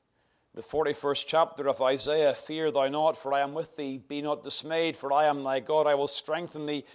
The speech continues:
Yea, I will help thee. Yea, I will uphold thee with the right hand of my righteousness." It's the hand of God that upholds us.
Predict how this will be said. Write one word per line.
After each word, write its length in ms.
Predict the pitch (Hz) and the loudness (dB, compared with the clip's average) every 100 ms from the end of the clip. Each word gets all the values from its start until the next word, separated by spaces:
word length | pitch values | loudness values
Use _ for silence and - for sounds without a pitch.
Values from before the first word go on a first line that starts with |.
| - - | -20 -14
Yea, 300 | 139 170 165 | -2 2 4
I 40 | |
will 120 | 156 143 | 4 4
help 320 | 156 185 127 | 6 4 2
thee. 80 | 151 | -6
Yea, 460 | 139 165 180 165 - - - - | 0 2 4 0 -6 -20 -8 0
I 80 | |
will 100 | 151 | 2
uphold 540 | 151 - 170 185 180 139 | 2 0 0 4 2 0
thee 100 | 147 | -4
with 120 | 139 | -2
the 80 | 143 | 0
right 260 | 151 156 | 0 0
hand 300 | 156 170 170 | -2 -4 -4
of 80 | 151 | -6
my 160 | 151 165 | -6 -6
righteousness." 1000 | 180 190 - 127 - 131 123 - - - _ _ _ _ _ _ _ _ _ _ _ _ _ _ | -4 -4 -6 -8 -6 -6 -4 4 4 2 _ _ _ _ _ _ _ _ _ _ _ _ _ _
It's 100 | - | -10
the 80 | - | -6
hand 540 | - - 165 175 180 170 | -4 0 2 2 2 -2
of 180 | 156 | -4
God 440 | - 196 208 190 147 | 0 6 8 8 4
that 100 | 151 | 0
upholds 640 | 147 - 190 185 165 131 | -2 -4 0 0 0 -2
us. 420 | 123 - - - | -2 0 0 -2